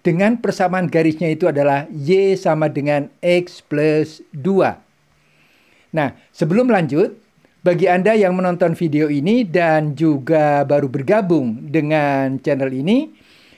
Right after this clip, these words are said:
kemudian juga Anda suka, silahkan subscribe, like, dan beri komentar.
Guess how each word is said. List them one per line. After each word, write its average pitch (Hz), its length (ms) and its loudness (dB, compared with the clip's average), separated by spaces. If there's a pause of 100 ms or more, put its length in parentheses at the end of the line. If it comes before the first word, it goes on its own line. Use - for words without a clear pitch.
kemudian 208 400 2
juga 175 240 2
Anda 170 160 0
suka, 156 560 -2 (220)
silahkan 196 680 0
subscribe, 170 720 -2 (160)
like, 156 320 -2
dan 135 320 -2
beri 135 720 -2
komentar. 151 560 -4